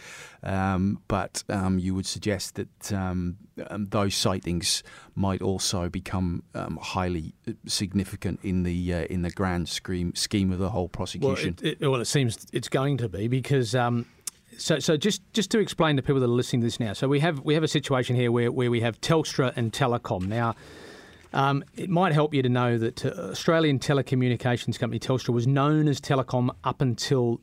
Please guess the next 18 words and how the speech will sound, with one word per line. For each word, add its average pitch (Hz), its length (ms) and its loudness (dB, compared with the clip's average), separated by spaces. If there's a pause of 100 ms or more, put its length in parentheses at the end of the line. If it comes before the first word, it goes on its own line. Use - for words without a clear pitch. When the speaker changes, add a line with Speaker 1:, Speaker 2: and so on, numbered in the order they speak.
Speaker 2:
the 131 60 0
middle 135 380 4
of 117 120 2
nineteen 117 420 2
ninety-five. 110 800 -2
So 110 380 -4
at 123 140 -4
that 131 180 -2
time 113 340 2 (380)
of 120 80 -4
the 120 100 0
Karrakatta 135 720 2
attack 120 340 -2
in 110 120 0
February, 123 580 2
the 127 120 -2
company's 113 360 -2
vehicles, 113 640 -2